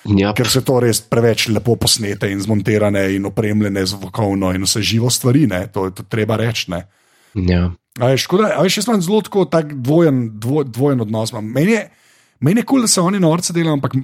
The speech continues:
Speaker 2: kar se mene tiče, oni morajo, morajo in res morajo o avtih govoriti in se okoli tega norca delati. In se mi pol zdijo te neki odvrtki taki, ki so malo random, ne.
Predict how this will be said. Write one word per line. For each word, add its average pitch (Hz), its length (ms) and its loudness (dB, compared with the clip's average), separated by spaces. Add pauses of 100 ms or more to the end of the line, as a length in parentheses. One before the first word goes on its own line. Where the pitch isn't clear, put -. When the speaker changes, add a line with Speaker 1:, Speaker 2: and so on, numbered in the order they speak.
(120)
Speaker 2:
kar 151 120 2
se - 140 2
mene 165 240 2
tiče, - 240 -6
oni 143 220 2
morajo, 143 580 4
morajo 120 480 2
in 101 340 -8
res 127 300 0
morajo 113 320 2
o 98 100 -2
avtih 110 360 0
govoriti 139 340 0
in 131 60 -4
se 127 120 0
okoli 135 260 -2
tega 143 260 2
norca 104 340 2
delati. 98 260 -8
In 110 60 -4
se 107 100 -2
mi 113 100 2
pol 160 180 0
zdijo 165 240 2
te 170 280 2
neki 135 300 0
odvrtki 143 560 -2
taki, 120 280 -4
ki 139 100 -6
so - 100 0
malo 131 220 4
random, 131 420 2
ne. 104 240 -2